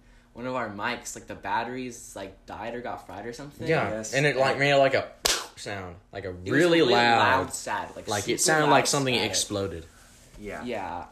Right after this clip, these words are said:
Speaker 1: and then, like, like, the booth panicked and they turned off the lights, and we were just, like, coming on stage to start dancing,
Speaker 2: Mm-hmm.
Speaker 1: and
Speaker 3: And the crowds went wild. They loved
Speaker 2: Yeah,
Speaker 3: it. They
Speaker 2: they
Speaker 3: loved
Speaker 2: loved
Speaker 3: every
Speaker 2: it.
Speaker 3: second of it.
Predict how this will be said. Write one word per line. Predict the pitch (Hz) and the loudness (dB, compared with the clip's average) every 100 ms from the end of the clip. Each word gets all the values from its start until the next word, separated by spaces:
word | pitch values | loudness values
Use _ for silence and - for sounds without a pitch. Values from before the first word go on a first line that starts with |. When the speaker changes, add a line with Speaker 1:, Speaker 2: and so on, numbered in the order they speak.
| - | -10
Speaker 1:
and | 120 120 | -8 -6
then, | 127 | -6
like, | 123 - _ - - - | -8 -10 _ -20 -20 -10
like, | 113 107 - - - | -8 -8 -12 -20 -20
the | 110 | -18
booth | 104 127 127 - | -10 -8 -10 -14
panicked | 117 110 - | -12 -12 -12
and | 107 | -16
they | |
turned | - 123 | -14 -8
off | 117 110 | -8 -8
the | 107 | -8
lights, | 101 107 98 - | -6 -6 -6 -12
and | - 107 | -14 -12
we | 113 | -12
were | |
just, | 113 110 | -12 -12
like, | 98 | -12
coming | - 110 107 | -14 -12 -10
on | 104 107 | -8 -10
stage | - 101 | -12 -12
to | 95 | -14
start | - 101 | -12 -12
dancing, | 87 98 101 - 92 | -12 -14 -16 -18 -12
Speaker 2:
Mm-hmm. | 104 101 104 98 95 - _ | -8 -6 -6 -8 -10 -16 _
Speaker 1:
and | 98 95 92 90 - _ _ | -16 -14 -14 -16 -20 _ _
Speaker 3:
And | 120 117 | -12 -8
the | |
crowds | 104 165 151 139 | -4 2 4 2
went | 135 127 120 | 0 -4 0
wild. | 120 117 110 | 0 2 0
They | 117 | -2
loved | 113 117 117 | -2 0 0
Speaker 2:
Yeah, | 113 101 95 | 2 0 0
Speaker 3:
it. | 120 | 0
They | |
Speaker 2:
they | 113 | 2
Speaker 3:
loved | 107 | 2
Speaker 2:
loved | 104 | 2
Speaker 3:
every | - | 0
Speaker 2:
it. | 92 | 0
Speaker 3:
second | 113 107 95 | -2 -4 -8
of | 85 | -8
it. | 82 | -10